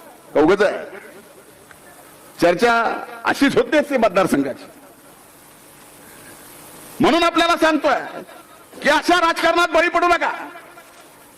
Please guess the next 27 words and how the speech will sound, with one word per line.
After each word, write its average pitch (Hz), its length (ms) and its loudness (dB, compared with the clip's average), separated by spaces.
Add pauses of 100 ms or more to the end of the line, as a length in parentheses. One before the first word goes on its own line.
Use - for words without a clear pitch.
(200)
अनेक 220 480 2
वेगवेगळ्या 214 460 2
पद्धतीचे 214 580 0
आरोप 220 280 2 (640)
माझ्यावर 196 340 2
करतात, 220 360 2
स्वाभाविक 202 460 2
आहे, 220 80 2
करत 214 220 2
असतील, 220 260 -2
लोकशाही 220 400 2
आहे. 220 160 0 (1000)
निवडणुकीत 247 460 2
तो 262 640 0
अधिकार 269 400 2
दिला 277 300 2 (600)
आणि 220 120 2
जो 254 80 4
उमेदवार 277 400 4
विरोधात 285 380 4
आहे 294 120 4
त्याला 277 240 2
तर 294 120 0
तो 285 120 -2
अधिकार 285 320 2
असलाच 285 300 0
पाहिजे. 302 320 2